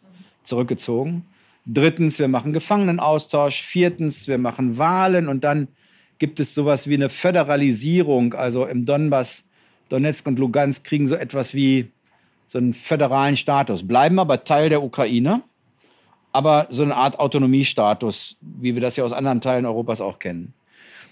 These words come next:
Das hat die Ukraine unterschrieben und eigentlich nie wirklich akzeptiert.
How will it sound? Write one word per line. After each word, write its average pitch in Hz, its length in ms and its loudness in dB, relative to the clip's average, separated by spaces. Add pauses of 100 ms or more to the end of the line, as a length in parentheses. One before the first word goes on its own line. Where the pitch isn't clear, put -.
(140)
Das 165 240 0
hat 175 140 0
die 175 60 2
Ukraine 156 460 0
unterschrieben 156 840 0 (100)
und 143 320 -2 (180)
eigentlich 135 540 -2
nie 123 260 2
wirklich 117 340 -4
akzeptiert. 90 840 -10